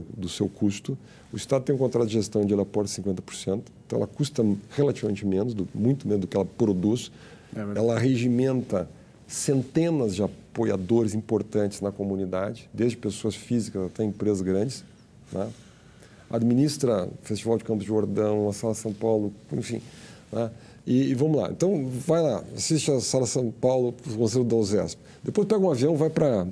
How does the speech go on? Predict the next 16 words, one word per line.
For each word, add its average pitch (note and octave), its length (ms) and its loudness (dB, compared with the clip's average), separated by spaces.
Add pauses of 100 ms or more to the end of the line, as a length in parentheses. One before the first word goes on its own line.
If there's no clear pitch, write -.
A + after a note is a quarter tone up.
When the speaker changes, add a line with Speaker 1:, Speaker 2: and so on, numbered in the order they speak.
(120)
Speaker 1:
Foz D#3 280 2
do C3 80 2
Iguaçu A#2 420 2 (1040)
e C3 60 -2
visita D#3 240 2
as D3 100 0
Cataratas D3+ 760 0
do D#3 80 4
Iguaçu, C#3+ 500 2 (500)
que - 120 0
é - 20 4
outro G4+ 260 2
parque, - 480 0
é C3+ 40 4
um D#3+ 80 4
patrimônio F#3 720 2